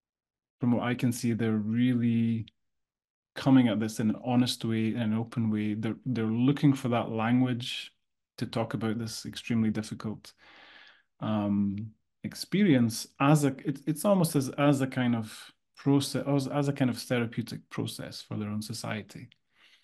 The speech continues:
Um, and you can see the way that, you know, if you go to a literary reading in Ukraine right now, and I was lucky, lucky enough to be at a couple, um, a few months ago during the war, it's, they're packed out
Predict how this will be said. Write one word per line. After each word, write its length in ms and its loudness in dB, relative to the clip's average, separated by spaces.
Um, 260 0
and 120 8
you 60 6
can 140 6
see 280 0
the 140 2
way 220 2
that, 380 -4
you 60 2
know, 80 4
if 140 0
you 60 6
go 100 6
to 340 0
a 40 -2
literary 520 -2
reading 340 6
in 120 4
Ukraine 440 0
right 160 -2
now, 280 2
and 80 0
I 40 2
was 120 0
lucky, 240 0
lucky 340 -2
enough 220 0
to 100 -6
be 480 -2
at 100 -10
a 60 -8
couple, 560 0
um, 400 2
a 60 -4
few 180 0
months 260 4
ago 420 0
during 240 2
the 80 0
war, 400 -2
it's, 460 -10
they're 200 -2
packed 380 -4
out 220 -4